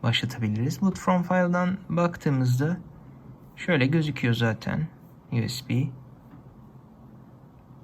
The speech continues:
Exit diyeyim. Ee, şöyle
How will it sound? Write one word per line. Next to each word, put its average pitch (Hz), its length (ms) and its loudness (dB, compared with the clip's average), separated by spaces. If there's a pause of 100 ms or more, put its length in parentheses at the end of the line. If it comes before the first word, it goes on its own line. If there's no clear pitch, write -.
(2500)
Exit 123 360 -2 (100)
diyeyim. 156 260 -2 (600)
Ee, 127 640 4 (220)
şöyle 131 680 2